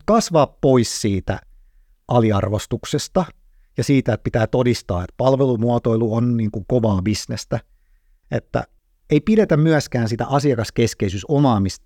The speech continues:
niinku osaamista siellä lä-, omassa kukkarossaan peläten, että mä en ole relevantti työntekijä tai mä en ole jotenkin niinku bisnesarvokas, jos mä alan avaamaan, että tässähän on hyvin perussimpelistä asiasta kyse.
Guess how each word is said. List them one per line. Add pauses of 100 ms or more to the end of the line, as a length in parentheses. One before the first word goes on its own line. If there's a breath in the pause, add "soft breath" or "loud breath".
niinku
osaamista
siellä
lä-, (540)
omassa
kukkarossaan
peläten,
että (260 soft breath)
mä
en
ole
relevantti
työntekijä
tai
mä
en
ole
jotenkin
niinku
bisnesarvokas, (420)
jos
mä
alan
avaamaan,
että
tässähän
on
hyvin
perussimpelistä
asiasta
kyse.